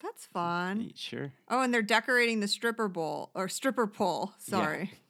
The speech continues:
Speaker 2: <laughs>
Speaker 1: I can't speak anymore. I think I got helium high just watching
Speaker 2: Stripper
Speaker 1: them.
Speaker 2: bowl sounds like, uh, an activity that they would have instead of the
Speaker 1: Mud bowl.
Speaker 2: mud bowl, yeah.
Speaker 1: They do on, spoiler alert, Rock of Love bus.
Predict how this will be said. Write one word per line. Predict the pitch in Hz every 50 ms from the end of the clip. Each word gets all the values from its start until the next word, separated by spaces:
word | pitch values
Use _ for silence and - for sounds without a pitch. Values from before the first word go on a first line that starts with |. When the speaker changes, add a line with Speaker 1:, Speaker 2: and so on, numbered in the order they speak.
| - - - - - -
Speaker 2:
<laughs> | 107 98 - 113 117 - - 110 - -
Speaker 1:
I | 240
can't | - - 185 - - -
speak | - - - - - 120 170 -
anymore. | 165 156 160 160 160 156 160 156 156 160 160 175 175 - _ _ _ _
I | - - 190
think | 190 214 214
I | 214 190
got | 190 185 -
helium | 170 - 185 180 180 175 160 143 175
high | 175 165 165 160
just | - 170 165 -
watching | 160 147 147 170
Speaker 2:
Stripper | 127 131 170 170 135 113
Speaker 1:
them. | 98 95
Speaker 2:
bowl | 98 92 90 87 87 92 92
sounds | - - 95 90 87 87 85
like, | 90 82 82 87 - _ - _ _ _ _ -
uh, | 87 80 76 76 - - - -
an | 90 -
activity | 80 78 - - 92 85 82 82 87 90
that | 87 85 85 -
they | 85 90
would | 87 90
have | 92 87 87
instead | 90 90 - - - 90 87
of | 90 85 80
the | 85 80 80 82 - - -
Speaker 1:
Mud | - 208 220 233 220 185
bowl. | 190 185 170 170 - 170 87 87
Speaker 2:
mud | 90 87
bowl, | 92 90 175 87 87 90 -
yeah. | - 87 87 - - -
Speaker 1:
They | - 233 254 269 226
do | 214 294 359 381
on, | 262 196 190 190 190 196
spoiler | 202 - - - 226 240 233 208
alert, | 185 180 175 180 165 -
Rock | 175 151 120 175
of | 180 180 185
Love | 190 196 196 - -
bus. | 220 233 240 190 151 165 - - - -